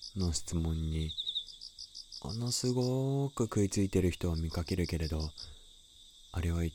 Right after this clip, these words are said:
体どういう心境なのでしょうかね。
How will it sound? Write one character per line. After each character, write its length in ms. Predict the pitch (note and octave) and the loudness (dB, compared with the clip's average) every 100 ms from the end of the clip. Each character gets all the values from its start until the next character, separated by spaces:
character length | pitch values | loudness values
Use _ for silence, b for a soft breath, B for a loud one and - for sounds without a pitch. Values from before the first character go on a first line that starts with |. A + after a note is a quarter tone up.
| - | 0
体 280 | F2 E2+ - B B B - - - - - - - - - | 0 0 -2 B B B -16 -16 -18 -16 -18 -18 -20 -20 -4
ど 180 | F#2+ G#2+ | 2 4
う 60 | |
い 160 | A2+ G#2 | 4 4
う 80 | D2+ | 2
心 320 | - F2+ F2+ | 0 0 0
境 220 | G2 G2 | 2 4
な 140 | G2 G#2 | 4 2
の 160 | G#2 | 2
で 100 | F2+ | 0
し 140 | - E2 | -2 -4
ょ 60 | |
う 40 | D#2 | -4
か 140 | D2 | -4
ね。 260 | D2 C#2 | -4 -6